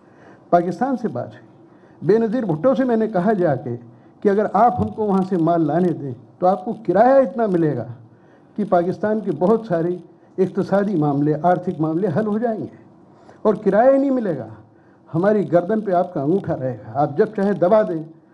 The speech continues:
हमको दबाने के लिए आपको एक leverage देता हूँ मैं। आप दोनों, इसलिए बे-, बेनज़ीर ने कहा मुझसे कि, "भाई, आप बात कीजिए,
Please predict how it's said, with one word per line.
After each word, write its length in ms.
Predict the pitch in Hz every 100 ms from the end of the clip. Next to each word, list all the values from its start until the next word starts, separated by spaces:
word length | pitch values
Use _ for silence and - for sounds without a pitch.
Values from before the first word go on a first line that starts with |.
| _
हमको 240 | 165 185 170
दबाने 400 | 180 214 233 196
के 120 | 196
लिए 140 | 202
आपको 300 | 180 175 185
एक 100 | 160
leverage 320 | 170 190 196
देता 280 | 135 139 131
हूँ 160 | 113 127
मैं। 160 | - - - - 208 - - - - - - - - - - -
आप 200 | 185 156
दोनों, 380 | 156 247 233 180 -
इसलिए 460 | 196 220 247 262 - 139
बे-, 460 | 151 196 - -
बेनज़ीर 400 | 151 190 185 240
ने 120 | 226
कहा 240 | 208 185 233
मुझसे 340 | 175 - 175
कि, 60 | 165
"भाई, 240 | 165 214
आप 360 | - 180 190 -
बात 260 | 131 175 -
कीजिए, 420 | 190 147 147 151